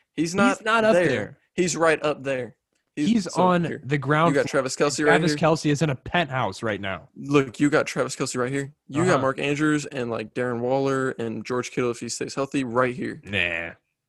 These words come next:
Speaker 2: Mark
Speaker 1: Yep.
Speaker 2: Andrews is not with Darren Waller and
Speaker 1: Not
Speaker 2: George
Speaker 1: Zach
Speaker 2: Kittle.
Speaker 1: Ertz. Not Zach Ertz. 'Cause he can't do anything, even though I got him on fantasy.
Speaker 2: He's not getting targets. That's not his fault.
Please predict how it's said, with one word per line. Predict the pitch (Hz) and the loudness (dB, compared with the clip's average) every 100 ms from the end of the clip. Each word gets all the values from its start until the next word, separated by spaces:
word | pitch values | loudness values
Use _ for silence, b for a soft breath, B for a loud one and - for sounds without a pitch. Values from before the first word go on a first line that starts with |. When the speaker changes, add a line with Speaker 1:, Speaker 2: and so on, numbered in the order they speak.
| _ | _
Speaker 2:
Mark | 131 147 139 | 0 2 2
Speaker 1:
Yep. | 139 | 0
Speaker 2:
Andrews | 120 127 | -2 -8
is | 123 | -4
not | 120 113 | 0 0
with | 104 104 | -2 -2
Darren | 110 110 101 | -4 -2 0
Waller | 101 104 | 0 0
and | 98 | 2
Speaker 1:
Not | - 139 | 2 4
Speaker 2:
George | |
Speaker 1:
Zach | 156 156 | 4 4
Speaker 2:
Kittle. | 98 170 | 4 4
Speaker 1:
Ertz. | 165 - - - - _ _ _ | 4 4 -4 -8 -16 _ _ _
Not | 127 131 | -2 2
Zach | 147 135 | 2 2
Ertz. | 147 123 - - - _ _ _ _ | 2 0 -6 -12 -18 _ _ _ _
'Cause | - 127 - | -8 -6 -2
he | 143 | -4
can't | - 139 | 0 0
do | 151 | 2
anything, | 156 139 120 120 | 2 2 -2 -4
even | 123 | -4
though | 123 | 0
I | 120 | 0
got | 123 | 0
him | 123 | 0
on | 120 | -2
fantasy. | - 131 117 185 | -2 -2 -2 -2
Speaker 2:
He's | 196 | 0
not | 208 208 | 2 4
getting | 196 190 | 4 4
targets. | - 156 170 135 110 | 4 4 4 2 0
That's | 139 | 0
not | 147 107 | 0 -2
his | 107 | -6
fault. | - 101 110 | -8 -6 -6